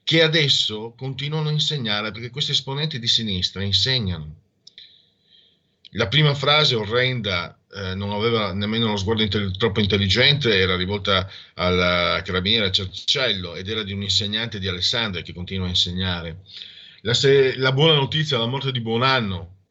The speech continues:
del nostro Buonanno, eh, buona notizia era la parola, la frase di tal Vincenzo Romania o Romania, docente universitario,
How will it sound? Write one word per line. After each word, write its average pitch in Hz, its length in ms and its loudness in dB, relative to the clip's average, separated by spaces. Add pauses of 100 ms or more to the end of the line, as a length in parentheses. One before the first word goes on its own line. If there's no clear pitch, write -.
(220)
del 87 140 -10
nostro 107 280 -6
Buonanno, 87 680 -6 (460)
eh, 104 320 0
buona 147 240 6
notizia 139 480 2
era 117 180 4
la 113 340 2
parola, 131 460 4
la 117 140 4
frase 131 600 2
di 101 220 -4
tal 123 640 2
Vincenzo 117 960 0
Romania 107 800 2
o 92 80 -2
Romania, 92 840 0
docente 127 400 -2
universitario, 104 920 -2